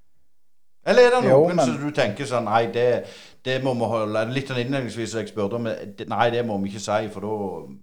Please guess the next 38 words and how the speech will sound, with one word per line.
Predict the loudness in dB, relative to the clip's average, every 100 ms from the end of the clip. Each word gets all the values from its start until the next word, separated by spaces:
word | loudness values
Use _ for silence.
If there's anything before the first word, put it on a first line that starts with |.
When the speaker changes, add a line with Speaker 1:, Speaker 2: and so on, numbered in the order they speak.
| -20 -20 -20 -16
Speaker 1:
ødelegger | -12 -10 -8 -8 -6
vi | -8 -8
for | -10 -8
han | -6 -4 -4
og | -4
han | -6 -6 -6
og | -8 -10
hun», | -12 -10 -12
og | -4
Speaker 2:
Ja, | 0 2 0
og | -2
så, | -6 -12
det, | -10 -10 -6
det | -4
er | -2
jo |
mange | -4 -6
hensyn | -8 -10 -14 -12 -10 -10
å |
ta, | -10 -12 -12 -14
altså. | -20 -20 -20 -20 -20 -20 -20 -20 -20 -20 -20 -20 -20 -20 -20 -20 -20 -20 -20
Det | -20 -8
er |
klart, | -6 -6 -8 -20 -20 -20 -8
det | -4
er | -2
mange | -2 -4
som | -2
lurer | -2 -2 -8
på | -10
hva | -12
som | -10 -6
skjedde | -6 -6 -10 -8
da, | -4 -4 -6
når | -8 -8 -10 -10 -8
daglig | -8 -6 -4
leder | -4 -4 -6 -6
måtte, | -8 -8 -8